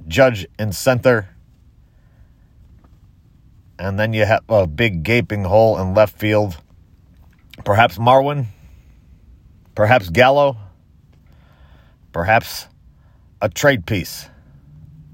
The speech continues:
Perhaps Locastro. Actually, Locastro would be who I would prefer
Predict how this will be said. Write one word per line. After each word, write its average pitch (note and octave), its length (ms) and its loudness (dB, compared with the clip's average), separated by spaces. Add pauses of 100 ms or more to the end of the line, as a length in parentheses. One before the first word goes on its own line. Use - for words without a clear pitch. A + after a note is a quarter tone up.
(1120)
Perhaps A2+ 320 2
Locastro. A#2 720 2
Actually, B2 400 -2
Locastro C#3+ 560 0
would A#2+ 140 -4
be B2 100 -2
who A#2 180 -2
I A#2 120 4
would G#2+ 140 -2
prefer C3 480 0